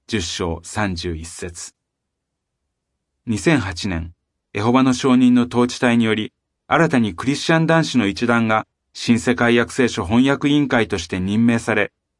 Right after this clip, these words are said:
直ちに英語訳の改訂作業に取り掛かりました。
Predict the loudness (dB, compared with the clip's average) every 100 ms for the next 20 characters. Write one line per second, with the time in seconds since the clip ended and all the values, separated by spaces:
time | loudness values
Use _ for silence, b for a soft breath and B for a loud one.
0 | -4 2 2 2 2 4 4 4 2 2
1 | 0 0 0 0 2 0 0 0 2 0
2 | -4 -6 -4 -4 -4 -4 -6 -8 -12